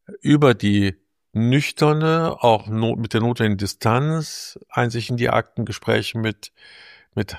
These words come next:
äh, Entscheidungsträgern, mit Betroffenen und vielen anderen mehr, dass er das einerseits professionell gemacht hat,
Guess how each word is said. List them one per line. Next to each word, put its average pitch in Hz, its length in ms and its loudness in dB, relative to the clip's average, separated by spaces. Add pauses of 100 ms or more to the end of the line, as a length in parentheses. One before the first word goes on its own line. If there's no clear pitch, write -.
äh, 113 400 -4
Entscheidungsträgern, 107 1040 -2
mit 101 140 -6
Betroffenen - 380 -10
und 104 60 -8
vielen 110 180 -8
anderen 104 260 -2
mehr, 104 300 0 (760)
dass 104 380 0
er - 160 -4
das 107 220 -2
einerseits 107 440 2
professionell 104 520 0
gemacht 104 320 -2
hat, 190 260 -6